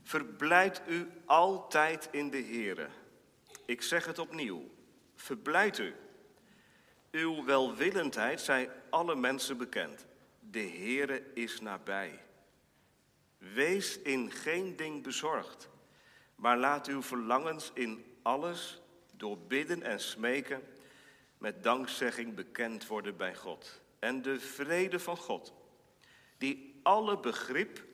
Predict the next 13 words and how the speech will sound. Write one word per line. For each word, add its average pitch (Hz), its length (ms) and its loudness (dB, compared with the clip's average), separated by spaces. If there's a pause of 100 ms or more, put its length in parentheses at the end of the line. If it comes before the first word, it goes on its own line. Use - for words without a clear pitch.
(160)
te 202 120 -6
boven 143 400 0
gaat, - 420 -8 (720)
zal 139 480 4
uw 117 260 0
harten 190 680 0
en 135 240 0
uw 113 200 -4
gedachten 127 720 -2
bewaken 123 800 0
in 180 340 -4
Christus 151 480 -4
Jezus. 87 580 -6